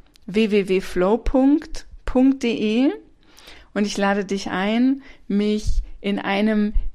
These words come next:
der anstehenden Formate kennenzulernen, vielleicht in meiner Online-Weiterbildung Systemische Beratung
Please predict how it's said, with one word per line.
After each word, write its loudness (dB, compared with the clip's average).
der 0
anstehenden 0
Formate -2
kennenzulernen, -2
vielleicht -2
in -4
meiner -4
Online-Weiterbildung 2
Systemische 0
Beratung -2